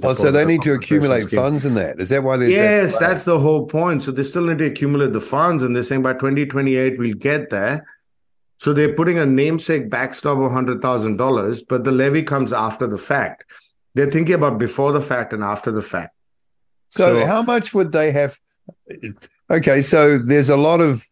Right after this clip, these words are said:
Speaker 1: deposited money, I'm assuming, in banks. So let's say there was worst case scenario, there was a big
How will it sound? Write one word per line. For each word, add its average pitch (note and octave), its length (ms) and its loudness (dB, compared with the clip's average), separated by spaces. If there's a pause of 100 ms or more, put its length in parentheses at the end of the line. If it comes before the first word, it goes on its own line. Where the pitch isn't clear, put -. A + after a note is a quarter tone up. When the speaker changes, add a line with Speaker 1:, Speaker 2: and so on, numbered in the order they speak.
(420)
Speaker 1:
deposited A2 580 0
money, G2 300 0
I'm G#2+ 160 -2
assuming, G2 420 -2
in F2 140 -4
banks. G#2 340 -4
So C3 80 -2
let's C3 180 -4
say B2 160 0
there A2+ 140 0
was G2+ 140 -2
worst A2+ 260 -4
case G#2 220 -4
scenario, G2+ 460 -2
there F#2+ 120 0
was F2+ 120 -2
a F#2 40 -8
big F2 240 -6